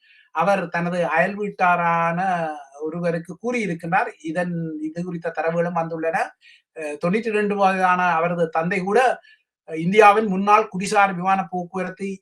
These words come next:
இயக்குநரகத்தின் ஒரு உயர் அதிகாரி என்பதும் இங்கு குறிப்பிடத்தக்கது. இதன் பின்னர் தான், அ, கேப்டனின் இந்த சுய விவர கோவைகள்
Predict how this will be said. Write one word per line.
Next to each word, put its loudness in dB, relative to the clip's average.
இயக்குநரகத்தின் -2
ஒரு -4
உயர் 0
அதிகாரி -2
என்பதும் -8
இங்கு -8
குறிப்பிடத்தக்கது. -6
இதன் 6
பின்னர் 4
தான், 2
அ, -10
கேப்டனின் 0
இந்த -2
சுய 4
விவர 0
கோவைகள் 2